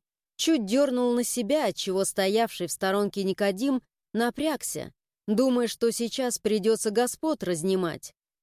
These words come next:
и тихо сказал тому прямо в лицо: «Не дождешься».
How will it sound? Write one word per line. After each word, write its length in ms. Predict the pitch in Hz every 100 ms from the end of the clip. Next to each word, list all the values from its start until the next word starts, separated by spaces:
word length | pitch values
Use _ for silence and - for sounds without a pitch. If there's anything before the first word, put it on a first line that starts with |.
| _ _ -
и 160 | 196 202
тихо 420 | - 277 - 160
сказал 500 | - 170 156 180 180
тому 420 | 185 180 208 254
прямо 460 | - 196 196 196 196
в 40 |
лицо: 560 | 202 208 - 175 - - _ _ _ _ _ _ _ _ _ _ _ -
«Не 300 | 170 190 196
дождешься». 1080 | 175 196 196 180 175 190 147 - - -